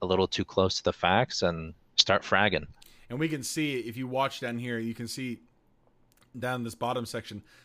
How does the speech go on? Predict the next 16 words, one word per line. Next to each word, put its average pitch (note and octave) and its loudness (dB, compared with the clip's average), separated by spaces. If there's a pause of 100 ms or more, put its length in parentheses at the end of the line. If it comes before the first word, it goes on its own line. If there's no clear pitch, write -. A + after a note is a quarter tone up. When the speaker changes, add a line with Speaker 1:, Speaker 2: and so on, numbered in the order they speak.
Speaker 2:
this A#2+ -8
big C3+ -2
wave B2 -2
of A2 -10
purple A#2+ -4
with G#2 -8
you B2+ -4 (320)
in A#2 -6
the G#2+ -6
front A2 -8
there G#2 -2
in G#2+ -8
that G#2 -10
claymore, G2 -8 (360)
uh, F#2 -6
burning A#2 -4